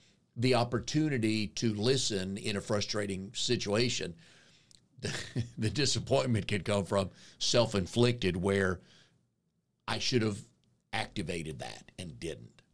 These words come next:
And then you have to sit down and figure out, "Why didn't I? What were the factors? <laughs> Was it all me, or was it,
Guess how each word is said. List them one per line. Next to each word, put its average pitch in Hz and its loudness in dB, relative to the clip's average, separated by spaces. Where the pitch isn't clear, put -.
And 104 0
then 110 2
you 107 2
have 107 -2
to - -4
sit 110 2
down 104 0
and - -4
figure 101 -2
out, 92 -4
"Why 71 -2
didn't 87 -2
I? 62 -10
What 85 -4
were 101 -2
the 104 -2
factors? 92 0
<laughs> - -
Was 117 4
it 107 0
all 92 2
me, 107 0
or 104 0
was 90 -2
it, 92 -2